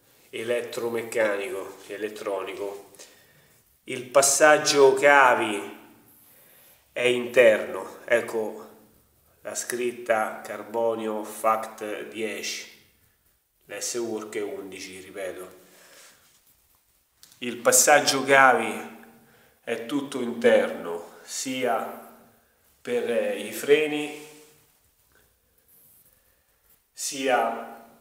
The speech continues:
per il cambio, quindi ancora più aerodinamica, perché non ci sono le corde che danno fastidio.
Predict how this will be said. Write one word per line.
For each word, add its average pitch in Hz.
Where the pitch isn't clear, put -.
per 120
il 117
cambio, 95
quindi 117
ancora 117
più 123
aerodinamica, 113
perché 113
non 113
ci -
sono 120
le 120
corde 113
che 110
danno 107
fastidio. 98